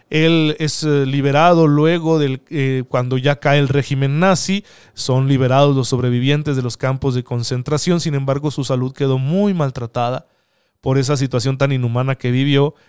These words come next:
y falleció al año. En mil novecientos cuarenta y cinco va a morir, eh, el beato Carlos Leisner y sería canonizado, perdón, beatificado en mil novecientos noventa y tres por San Juan Pablo segundo. Pues miren,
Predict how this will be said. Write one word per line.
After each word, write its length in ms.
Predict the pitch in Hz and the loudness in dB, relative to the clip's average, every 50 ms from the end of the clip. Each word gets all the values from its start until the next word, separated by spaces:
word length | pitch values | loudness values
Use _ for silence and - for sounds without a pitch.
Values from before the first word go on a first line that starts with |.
| _ _ - | _ _ -10
y 260 | - 170 175 190 190 - | -6 -4 -4 -4 -4 -4
falleció 640 | - 143 135 131 127 120 - - 127 127 127 - _ - | -2 -2 -2 0 -2 -4 -4 -2 -4 -4 -4 -6 _ -8
al 220 | 135 127 120 117 | -6 -6 -4 -4
año. 260 | 110 110 113 110 110 | -4 -6 -6 -6 -6
En 80 | 110 117 | -6 -4
mil 120 | 143 151 | -4 -2
novecientos 420 | 160 143 127 - 139 135 143 135 - | -2 -2 -2 -4 -6 -8 -8 -10 -10
cuarenta 300 | - 117 117 113 - 117 | -8 -10 -10 -8 -8 -8
y 40 | |
cinco 480 | 110 - 170 185 190 180 - 180 185 185 - _ - _ _ _ - 139 | -8 -6 -6 -6 -8 -6 -4 -4 -4 -4 -6 _ -20 _ _ _ -14 -6
va 220 | 127 127 127 131 135 | -4 -2 0 0 -2
a 180 | - - 135 | -2 -4 -6
morir, 520 | 127 123 123 123 127 131 135 135 131 135 _ _ _ _ _ _ | -4 -4 -4 -2 -2 -2 -2 -2 -4 -6 _ _ _ _ _ _
eh, 340 | - 120 127 131 131 131 143 | -6 -4 -2 -2 -2 -2 -2
el 120 | 139 131 120 | -2 -2 -2
beato 380 | 120 123 120 120 - 131 - | -2 -2 -4 -2 -4 -6 -4
Carlos 480 | - 123 117 113 117 120 120 117 - - | -4 -6 -4 -4 -4 -4 -4 -4 -4 -8
Leisner 680 | - 151 131 123 123 123 123 123 123 131 135 131 131 | -8 -8 -6 -4 -4 -4 -4 -4 -4 -4 -4 -4 -4
y 60 | 127 | -4
sería 480 | - - 143 151 180 185 175 190 220 - _ _ _ _ _ _ _ - | -4 -4 -2 0 2 2 2 2 2 -2 _ _ _ _ _ _ _ -4
canonizado, 640 | - 143 143 151 165 180 185 - - 170 165 156 | -4 -2 0 0 0 0 0 0 2 2 2 2
perdón, 280 | - 156 135 147 151 156 | 2 0 0 0 0 0
beatificado 760 | 143 139 135 - 180 - 170 - - 175 160 151 165 180 156 | 0 -2 0 -2 -4 -4 -4 -2 2 2 4 4 4 2 0
en 120 | 135 131 | 0 -2
mil 100 | 135 143 | -2 -2
novecientos 380 | 151 143 127 139 139 139 139 131 | -2 -2 -2 -4 -4 -6 -4 -4
noventa 240 | 131 131 135 147 | -4 -4 -4 -4
y 40 | 143 | -6
tres 260 | 135 139 135 131 - | -4 -4 -6 -6 -6
por 320 | - - 151 156 151 160 - _ _ _ _ | -4 0 2 2 2 0 -2 _ _ _ _
San 280 | - - 127 120 117 | -10 -8 -8 -6 -6
Juan 220 | 110 - 117 110 110 | -6 -6 -6 -6 -4
Pablo 440 | - 120 120 120 123 127 127 123 - | -4 -2 -2 -2 -2 -2 -4 -4 -6
segundo. 640 | - - - 117 104 110 98 104 107 110 127 - _ _ _ _ _ _ _ _ _ _ - | -8 -8 -8 -8 -10 -10 -14 -14 -16 -16 -18 -20 _ _ _ _ _ _ _ _ _ _ -4
Pues 160 | - 147 147 | -2 0 2
miren, 420 | 156 170 175 190 185 165 156 - | 2 2 2 2 2 0 -2 -8